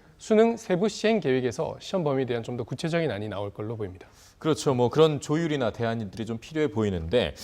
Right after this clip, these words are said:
Speaker 2: 자, 그런데 이제 통합 사회, 또 통합 과학 이런 것들은 이제 수능에 출제가 안 되니까 학생들 입장에서는 공부를 해야 되나 안 해야 되나 좀 애매한 상황이 될 수도 있을 것 같거든요. 수업 진행이 가능하겠습니까?
Speaker 1: 그래서 이제 교실에서 좀 문제가 생기지 않겠냐 이런
Speaker 2: 예.
Speaker 1: 우려가 실제로 있는 것도 사실인데요.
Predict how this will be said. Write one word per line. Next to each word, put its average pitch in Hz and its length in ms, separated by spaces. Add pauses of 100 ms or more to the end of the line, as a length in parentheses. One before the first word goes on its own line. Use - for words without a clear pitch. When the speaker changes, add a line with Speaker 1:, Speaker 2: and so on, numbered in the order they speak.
(260)
Speaker 2:
자, 190 120
그런데 233 220
이제 214 140
통합 277 320
사회, 240 640
또 139 80
통합 185 300
과학 117 340 (320)
이런 202 180
것들은 220 480
이제 196 100
수능에 277 280
출제가 254 460
안 135 140
되니까 107 520
학생들 240 380
입장에서는 208 640 (300)
공부를 196 320
해야 277 300
되나 139 340
안 143 120
해야 208 140
되나 135 200
좀 185 140
애매한 185 340
상황이 208 240
될 160 100
수도 - 180
있을 143 200
것 165 200
같거든요. 110 280
수업 269 260
진행이 143 380
가능하겠습니까? 123 800 (200)
Speaker 1:
그래서 139 160
이제 131 140
교실에서 185 560
좀 160 280
문제가 156 240
생기지 185 280
않겠냐 127 260
이런 135 200
Speaker 2:
예. 151 80
Speaker 1:
우려가 135 280
실제로 160 320
있는 160 180
것도 147 180
사실인데요. 117 540